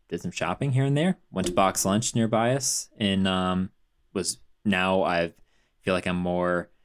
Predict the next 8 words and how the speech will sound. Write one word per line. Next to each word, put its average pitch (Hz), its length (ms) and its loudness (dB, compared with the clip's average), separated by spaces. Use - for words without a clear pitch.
attracted 127 760 0
and 98 140 0
more, 87 440 -2
like, 73 200 -4
magnetically 92 640 -2
connected 98 600 0
to 98 120 2
the, 82 360 0